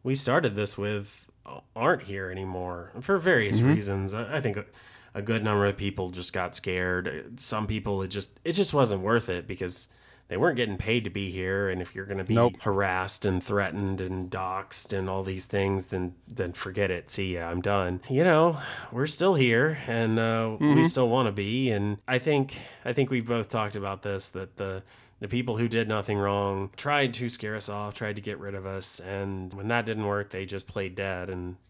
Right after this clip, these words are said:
Speaker 1: tried to act like we don't exist.
Speaker 2: Periodically, we find a few of them in the D Ms trying to make nice. It's kind of interesting whenever that happens.
Speaker 1: <laughs> You just, you just never know who's gonna end up in your D Ms
Speaker 2: Uh, you
Speaker 1: giving you
Speaker 2: just
Speaker 1: some,
Speaker 2: don't.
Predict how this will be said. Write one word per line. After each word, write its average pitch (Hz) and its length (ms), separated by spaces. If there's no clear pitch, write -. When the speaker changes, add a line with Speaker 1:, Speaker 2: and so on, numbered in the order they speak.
Speaker 1:
tried 92 260
to 92 100
act 92 280
like 98 440
we 117 220
don't 117 220
exist. 117 720
Speaker 2:
Periodically, 147 580
we 127 140
find 131 260
a 120 60
few 131 180
of 117 120
them 123 140
in 117 100
the 117 60
D 120 180
Ms 117 280
trying 110 240
to 110 60
make 110 260
nice. 110 340
It's - 120
kind 117 180
of 110 80
interesting 113 420
whenever 113 260
that 107 200
happens. 110 460
Speaker 1:
<laughs> 151 1500
You 143 100
just, 139 380
you 127 100
just 107 280
never 90 200
know 92 280
who's 87 120
gonna 92 180
end 95 180
up 92 180
in 95 80
your 95 140
D 101 120
Ms - 80
Speaker 2:
Uh, 147 300
you 156 80
Speaker 1:
giving 117 200
you 113 80
Speaker 2:
just 113 100
Speaker 1:
some, 135 340
Speaker 2:
don't. 123 100